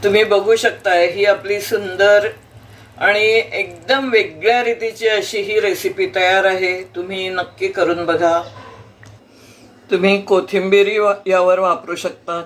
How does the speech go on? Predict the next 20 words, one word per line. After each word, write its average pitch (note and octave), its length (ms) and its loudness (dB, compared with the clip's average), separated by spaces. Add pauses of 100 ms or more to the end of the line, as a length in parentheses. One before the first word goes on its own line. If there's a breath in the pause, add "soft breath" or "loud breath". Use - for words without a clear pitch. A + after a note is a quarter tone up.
किंवा F3 320 -6 (640 loud breath)
ओलं A#3 260 4
खोबरं A#3+ 360 2
घातलं A3+ 340 0 (100)
तरी G#3+ 180 2
सुद्धा G#3+ 360 0 (140)
छान F#3+ 160 2
लागेल. F3+ 600 -2 (280)
आंबटपणा A3+ 760 2
गव्हाच्या G3+ 560 0
चिकाचा G3 640 -2
असतोच, G3+ 500 0
त्यामुळे G3 600 2
आंबट F#3+ 440 0 (400)
ही A3+ 220 -2
लागणारच G#3 600 0
आहे G#3 120 -2
चव. D3 280 -6 (1300)
आणि G3+ 220 2
तुम्हाला G#3+ 460 4